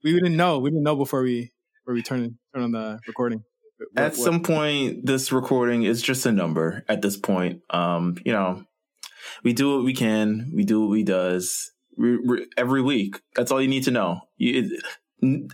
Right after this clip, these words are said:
Speaker 2: episode numbers don't matter anymore. We are here. We're omnipotent. We are here no matter what.
Speaker 1: <laughs> You're very,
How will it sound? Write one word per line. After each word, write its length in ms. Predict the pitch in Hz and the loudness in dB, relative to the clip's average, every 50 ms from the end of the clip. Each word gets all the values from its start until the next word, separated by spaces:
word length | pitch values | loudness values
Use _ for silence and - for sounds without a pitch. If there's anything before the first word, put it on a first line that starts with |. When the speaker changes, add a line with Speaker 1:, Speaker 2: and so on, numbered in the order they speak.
| - | -4
Speaker 2:
episode 360 | 139 139 143 131 - 143 139 | -2 -2 0 0 0 0 0
numbers 280 | 127 139 131 131 123 120 | 2 2 2 0 2 2
don't 160 | 123 120 120 | 2 2 2
matter 260 | 120 120 117 113 107 | 2 2 2 2 2
anymore. 400 | 104 98 101 98 95 90 85 85 | 2 2 2 2 2 2 0 0
We 160 | 90 98 113 120 | 2 2 2 2
are 80 | 117 113 | 2 2
here. 260 | 110 117 110 101 90 | 2 2 2 2 2
We're 100 | 92 98 | 2 2
omnipotent. 640 | 98 98 101 107 110 98 - - - - 78 69 - | 2 2 2 2 2 0 -2 -4 -2 -2 -2 -2 0
We 160 | - 104 107 | 0 2 2
are 140 | 110 107 107 | 2 2 0
here 500 | - 117 117 113 104 95 95 92 90 - | 0 0 2 2 2 2 2 0 0 0
no 140 | - 104 104 | 0 0 2
matter 320 | 104 101 101 98 92 92 92 | 2 2 2 2 0 0 0
what. 340 | 92 92 90 73 - - - - _ _ _ _ _ _ _ _ _ _ - 679 605 - - _ _ - | 0 0 0 0 -2 -6 -12 -20 _ _ _ _ _ _ _ _ _ _ -20 -20 -20 -20 -20 _ _ -18
Speaker 1:
<laughs> 840 | - - _ _ _ _ _ _ _ _ _ _ _ _ - - | -18 -18 _ _ _ _ _ _ _ _ _ _ _ _ -20 -16
You're 220 | - 135 156 165 151 | -8 -8 -6 -2 0
very, 280 | 151 156 147 117 120 | 2 2 2 0 -2